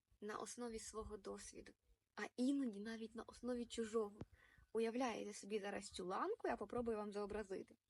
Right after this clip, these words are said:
Чийсь досвід людина почула і виклала в інтернет. Хтось подивився відео на YouTube і,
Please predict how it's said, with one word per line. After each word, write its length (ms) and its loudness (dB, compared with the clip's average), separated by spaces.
Чийсь 320 0
досвід 500 0
людина 380 -2
почула 840 0
і 60 -10
виклала 400 -2
в 40 -8
інтернет. 440 -12
Хтось 720 0
подивився 520 2
відео 340 -2
на 100 -4
YouTube 360 -4
і, 760 -4